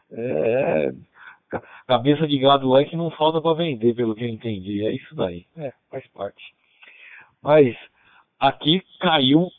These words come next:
o mundo. Era umas quatro e quarenta, mais ou menos, quatro e cinquenta. Meu, caiu um, um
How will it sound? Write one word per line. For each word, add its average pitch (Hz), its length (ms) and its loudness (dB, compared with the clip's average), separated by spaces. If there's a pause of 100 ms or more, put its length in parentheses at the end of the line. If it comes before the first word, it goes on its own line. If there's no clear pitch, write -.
o 196 140 2
mundo. 160 540 4
Era 131 160 4
umas 156 260 0 (240)
quatro 165 1000 2
e 156 960 0 (500)
quarenta, 127 840 0
mais 110 240 -6
ou 107 120 -4
menos, 117 420 -4
quatro 117 360 -4
e 120 60 -8 (100)
cinquenta. 117 840 -2 (640)
Meu, 127 280 0
caiu 113 360 -4
um, 156 200 -8 (100)
um 160 400 -6